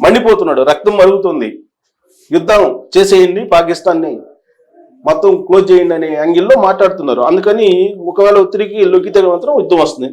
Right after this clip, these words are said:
నిర్ణయం, తుది నిర్ణయం ఏంటంటే ప్రస్తుతం పూర్తిస్థాయి యుద్ధ సంభావ్యత తక్కువగా కనిపిస్తున్నప్పటికీ సర్జికల్ స్ట్రైక్ లేదా ఎయిర్ స్ట్రైక్ వంటి పరిమిత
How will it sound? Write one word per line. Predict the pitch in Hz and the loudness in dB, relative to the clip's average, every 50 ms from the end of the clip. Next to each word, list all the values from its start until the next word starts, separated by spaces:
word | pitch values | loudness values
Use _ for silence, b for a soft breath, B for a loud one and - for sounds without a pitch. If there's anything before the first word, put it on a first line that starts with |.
| - | -2
నిర్ణయం, | 175 190 196 220 214 190 180 | -2 0 2 2 0 0 0
తుది | 180 185 196 214 | 0 0 0 2
నిర్ణయం | 214 214 202 196 202 185 | 0 0 0 2 2 2
ఏంటంటే | 175 165 165 165 160 165 233 269 - B B B B B B B - | 4 2 2 2 0 2 0 0 0 B B B B B B B 0
ప్రస్తుతం | 180 196 190 - 254 220 208 208 | 0 0 2 2 0 -2 -2 -4
పూర్తిస్థాయి | 220 - - - - 226 208 | -6 -6 -4 0 2 2 4
యుద్ధ | 208 185 165 170 220 214 190 - - - - _ _ | 4 2 2 2 2 2 2 2 0 -6 -14 _ _
సంభావ్యత | - - 180 196 185 190 202 196 196 190 | -4 -2 0 2 4 4 6 6 4 2
తక్కువగా | 196 190 180 165 170 - 202 196 202 190 | 0 -2 -4 -4 -2 -2 0 0 2 2
కనిపిస్తున్నప్పటికీ | 175 165 175 175 185 185 185 180 180 170 170 185 185 226 247 | 0 0 -2 -2 -6 -4 -4 -2 -2 -2 -2 -4 -6 -8 -6
సర్జికల్ | - - 156 - 196 190 196 190 185 | -4 -4 0 0 0 0 2 0 0
స్ట్రైక్ | 180 185 180 - 180 | -2 -4 -4 -4 -4
లేదా | 170 165 165 175 156 - - B B B B B _ - | -4 0 2 2 2 2 -2 B B B B B _ 2
ఎయిర్ | 131 185 208 | 2 4 4
స్ట్రైక్ | - - 220 214 208 202 196 | 4 4 4 4 4 4 2
వంటి | 185 190 185 185 | 2 2 0 -2
పరిమిత | - 170 160 180 190 202 - 202 185 190 - | -2 0 0 2 0 0 2 2 2 2 0